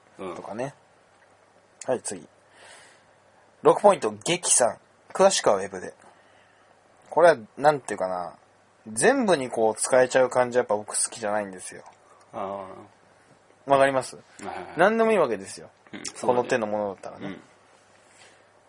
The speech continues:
Speaker 2: うん。
Speaker 1: えー、スイーツくん、五ポイント。世界初、ウニの陸上養殖に成功した三人の研究者たち。これはいいと思います、僕は。
Speaker 2: これ絶対面白いと思うんだけど。
Speaker 1: うん。
Speaker 2: わか-、どこまで伝わってるかわかんないけど。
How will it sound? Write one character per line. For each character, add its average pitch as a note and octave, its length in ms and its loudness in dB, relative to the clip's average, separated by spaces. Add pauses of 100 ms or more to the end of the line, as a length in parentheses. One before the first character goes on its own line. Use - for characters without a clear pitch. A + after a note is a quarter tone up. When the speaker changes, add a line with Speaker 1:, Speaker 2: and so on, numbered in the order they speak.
(520)
Speaker 2:
う A#2 40 -6
ん。 - 20 -4
Speaker 1:
え G2+ 600 -4
ー、 - 60 -10
ス C4+ 180 4
イ D4 40 2
ー A3 80 -2
ツ - 260 -2
く - 120 -4
ん、 G2+ 120 -12 (460)
五 C3+ 100 -4
ポ D3+ 160 4
イ B2+ 40 -2
ン G#2+ 60 -10
ト。 F#2 160 -10 (100)
世 - 180 0
界 B2+ 180 2
初、 G#2 440 -10
ウ F3 100 -2
ニ G3 80 -4
の C#3 120 -2
陸 A#2 280 -8
上 C3 180 0
養 C#3 140 0
殖 A#2 240 -10
に G#2+ 100 -10
成 A2+ 200 -6
功 A2 200 -4
し - 100 -10
た G2+ 140 -10
三 C3 220 -2
人 C#3+ 100 -4
の A#2+ 100 -2
研 G#2 200 -12
究 G#2+ 120 -12
者 - 120 -14
た - 100 -20
ち。 - 140 -20 (600)
こ G3+ 120 4
れ A#3 80 4
は A3+ 160 6
い G#3+ 100 -4
い F3 60 -8
と A2+ 80 -2
思 G#2 100 -2
い G2 40 -6
ま G2+ 100 -12
す、 - 100 -16
僕 F#2 180 -16
は。 - 140 -20
Speaker 2:
こ - 80 -20
れ C3+ 60 -16
絶 - 260 -4
対 F3 100 2
面 C#3 160 0
白 D#3 240 -8
い - 40 -12 (180)
と - 80 -14
思 A2 140 -14
う G2+ 40 -12
ん G2 40 -16
だ - 60 -20
け F#2+ 40 -18
ど。 - 60 -20 (220)
Speaker 1:
う - 20 -12 (200)
ん。 G#2+ 40 -6
Speaker 2:
わ G#2+ 80 -4
か-、 A2+ 100 -6 (100)
ど C#3 120 2
こ F3 100 0
ま A#2 80 2
で G2 80 -2
伝 - 140 -8
わ G2+ 80 -2
っ G2 40 -6
て A2+ 100 -10
る F#2+ 40 -8
か F#2 80 -10
わ F#2+ 60 -12
か G#2+ 80 -10
ん F#2+ 60 -12
な - 40 -18
い - 40 -20
け - 80 -18
ど。 - 40 -20